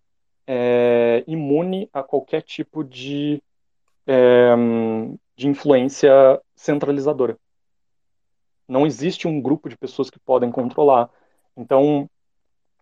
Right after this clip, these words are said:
é, o, o problema do Estado tá justamente nisso, porque, por exemplo, ele pode até começar bem, né? Então, por exemplo, imagina que a gente cria uma cidade onde tem um rei muito bom, ele é um cara que,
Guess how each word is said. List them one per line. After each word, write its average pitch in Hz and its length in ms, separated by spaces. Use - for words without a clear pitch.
é, 117 380
o, 131 220
o 127 40
problema 156 460
do 127 80
Estado 147 460
tá 127 180
justamente 135 600
nisso, 160 300
porque, 110 320
por 135 120
exemplo, 110 420
ele 131 140
pode 175 220
até 170 140
começar 220 400
bem, 110 320
né? 117 160
Então, 135 240
por 151 100
exemplo, 117 300
imagina 120 300
que 165 80
a - 20
gente 156 180
cria 143 200
uma 143 100
cidade 131 480
onde 123 180
tem 131 240
um 135 120
rei 147 260
muito 135 280
bom, 123 420
ele 120 140
é 123 40
um 131 80
cara 131 260
que, 127 500